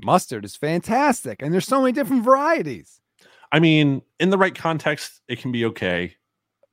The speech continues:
Speaker 2: but in general, I will not stand for it. Uh, but I, I, I guess I will say, if I have to have mustard or ketchup, I mean, it depends on the circumstance, what we're talking about, you know, using it for as a dip. But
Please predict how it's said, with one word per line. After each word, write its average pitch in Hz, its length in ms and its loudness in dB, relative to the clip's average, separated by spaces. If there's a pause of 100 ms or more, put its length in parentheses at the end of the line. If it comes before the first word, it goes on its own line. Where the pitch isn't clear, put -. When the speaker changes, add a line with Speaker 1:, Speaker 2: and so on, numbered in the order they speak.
(160)
Speaker 2:
but 98 280 2 (920)
in 156 200 2
general, 104 480 -2 (240)
I 110 80 -2
will 110 80 -2
not 110 160 -2
stand 95 320 -4
for 92 200 -2
it. 90 120 -4 (480)
Uh, 92 180 2 (100)
but 143 160 2
I, 135 100 4
I, 135 360 -2
I 139 80 -2
guess 160 220 -4
I 127 80 -4
will 127 200 -2
say, 107 320 -2
if 104 200 -4
I 101 80 2
have 104 260 0
to 113 80 -8
have 110 160 -6
mustard 113 540 -8
or 101 160 -2
ketchup, 110 480 -4
I - 420 -20
mean, 98 120 -4
it 87 60 -6
depends 123 280 0
on 98 80 -2
the 85 80 -6
circumstance, 95 720 -8
what 85 180 -10
we're 78 120 -8
talking 82 380 -4
about, 76 340 -8 (140)
you 76 60 -16
know, - 180 -16 (160)
using 101 360 -4
it 107 160 -6
for 110 220 -2
as 92 120 -4
a 87 60 -6
dip. 95 300 -4 (420)
But 87 240 -2